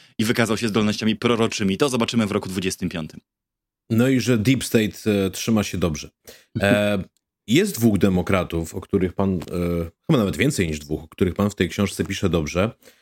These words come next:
Speaker 2: E, mam tu na myśli Trumana i Kennedy'ego, wskazując na to, że zachowali się jak trzeba, podjęli właściwe działania w czasie poważnych kryzysów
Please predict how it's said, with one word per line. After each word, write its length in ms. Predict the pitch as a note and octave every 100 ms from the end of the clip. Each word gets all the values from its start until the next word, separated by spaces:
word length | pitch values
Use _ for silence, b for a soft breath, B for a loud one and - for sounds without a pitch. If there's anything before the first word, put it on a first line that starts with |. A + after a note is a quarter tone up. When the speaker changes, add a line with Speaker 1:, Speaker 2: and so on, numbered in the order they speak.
| b _
Speaker 2:
E, 380 | F2 F2+ F2+ F2
mam 200 | F#2 G#2
tu 100 | A2
na 120 | G2
myśli 300 | G2 G2 G#2
Trumana 600 | - G#2 G2+ G#2 G2 F#2 -
i 200 | F#2+ F2
Kennedy'ego, 760 | G2+ F2+ D#2+ F2+ F2+ G#2+ A#2 A#2 G2
wskazując 640 | E2+ - F#2+ G2+ G#2 G2 -
na 160 | G2
to, 340 | F#2+ G#2+ G#2+ G2+
że 440 | E2 F2 G2 G#2+ - _ _ _ _ -
zachowali 580 | G#2+ A#2+ A2+ G#2 A#2 G2+
się 140 | -
jak 200 | G2 F2
trzeba, 300 | - A#2+ A#2+
podjęli 360 | - F#2+ G#2 F#2+
właściwe 420 | - - G2 F#2+
działania 360 | F#2+ G2+ G2+
w 60 | F#2
czasie 220 | F#2+ F#2
poważnych 560 | F#2 F2+ G2+ F#2 F2+ -
kryzysów 640 | F#2 E2 E2+ - C#3 F#3